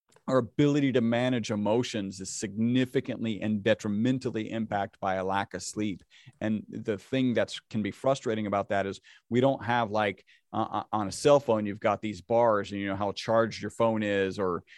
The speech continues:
um, how much signal you have. We don't have that bar system as it relates to sleep. So we don't know that we're not doing a good job managing our emotions. And so that was one. And then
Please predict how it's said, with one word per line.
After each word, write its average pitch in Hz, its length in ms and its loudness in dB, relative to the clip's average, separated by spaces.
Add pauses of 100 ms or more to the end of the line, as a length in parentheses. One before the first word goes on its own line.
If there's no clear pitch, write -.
(180)
um, 104 240 -4
how 104 160 -2
much 107 220 -2
signal 123 340 0
you 104 140 -2
have. 92 300 0
We 110 120 -2
don't 123 220 -2
have 123 420 -4
that 110 300 0
bar 135 320 4
system 107 480 -6
as 98 160 -4
it 104 60 -8
relates 104 420 -4
to 98 100 -10
sleep. - 340 -4
So 117 120 -2
we 113 100 0
don't 123 200 -2
know 117 420 4 (240)
that 117 160 2
we're 110 100 0
not 110 480 2 (220)
doing 131 220 0
a 104 80 -2
good 117 260 0
job 104 300 2
managing 110 500 -2
our 101 160 0
emotions. 101 720 0 (320)
And 104 380 0
so 113 160 -2
that 110 200 4
was 104 180 -2
one. 101 280 -2
And 117 120 2
then 143 220 2